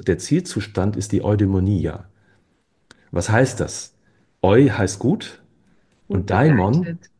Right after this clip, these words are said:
Speaker 1: die
Speaker 2: Ja.
Speaker 1: Daimonen sind Begleiter gewesen.
Speaker 2: Ja.
Speaker 1: Und deswegen könnte man Eudaimonia auch übersetzen als gut begleitet sein. Und wenn du das auf das Bild überträgst,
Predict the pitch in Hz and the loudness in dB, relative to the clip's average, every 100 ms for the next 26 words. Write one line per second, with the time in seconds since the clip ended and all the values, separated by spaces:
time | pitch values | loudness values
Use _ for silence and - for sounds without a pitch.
0 | _ 107 98 98 107 120 156 143 165 - | _ 0 2 4 6 6 6 6 2 0
1 | 107 117 113 - 104 98 107 151 104 82 | 2 2 2 -2 0 2 2 2 0 -2
2 | 73 67 - 92 - - 185 - _ _ | -6 -10 -8 -12 -12 -18 -18 -18 _ _
3 | - 90 95 98 123 123 117 87 98 107 | -4 -2 0 2 2 2 2 0 2 2
4 | 101 98 110 135 110 101 110 107 104 104 | 2 2 2 2 0 -2 -2 -2 0 0
5 | 104 - 95 - _ - 170 - 113 107 | -2 -6 -6 -8 _ 0 0 0 -4 0
6 | 104 110 - - 80 82 - 95 95 104 | 0 0 -4 -6 -8 -8 -6 -2 0 -2
7 | 107 107 98 - 135 220 220 92 85 - | -2 -2 -2 0 0 0 -2 -6 -6 -8
8 | - 78 - - | -10 -10 -10 -14